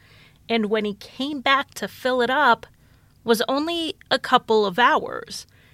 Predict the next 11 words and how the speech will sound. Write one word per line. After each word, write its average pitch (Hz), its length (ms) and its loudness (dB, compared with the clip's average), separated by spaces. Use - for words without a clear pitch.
and 220 120 0
he 285 140 0
saw 247 240 4
no 214 260 2
one 269 420 -4
except 226 360 -4
Dee 277 220 -4
Dee 202 380 -4
in 214 140 0
the 226 140 0
area. 254 540 0